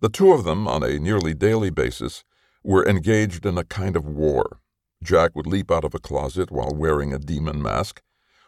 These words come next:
or Jack would sneak into his sister's room and rearrange her dolls and supply them with notes that read, for example, "Bad dreams,"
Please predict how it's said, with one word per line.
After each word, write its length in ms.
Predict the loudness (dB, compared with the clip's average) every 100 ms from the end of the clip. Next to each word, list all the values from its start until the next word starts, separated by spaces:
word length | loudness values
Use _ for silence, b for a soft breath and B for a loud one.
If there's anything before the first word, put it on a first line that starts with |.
| 4
or 220 | 6 6
Jack 320 | 6 4 4
would 200 | -2 -4
sneak 380 | -2 0 -2 -2
into 300 | -2 0 2
his 200 | 0 0
sister's 400 | -4 -2 -2 0
room 400 | 0 2 2 -2 b b b
and 300 | -2 0 2
rearrange 540 | 4 4 4 2 0 -2
her 140 | -4
dolls 640 | 0 2 2 0 -2 -14 _ _ _
and 160 | -4 -2
supply 480 | -2 -4 4 4 4
them 180 | 0
with 160 | -2 -2
notes 460 | 2 4 4 -2 -4
that 180 | -4
read, 240 | 2 2 2
for 160 | -2
example, 540 | -4 -2 -2 0 -2 -4 _ _ _
"Bad 500 | -2 0 2 0 -2
dreams," 600 | 0 2 2 -2 -6 -18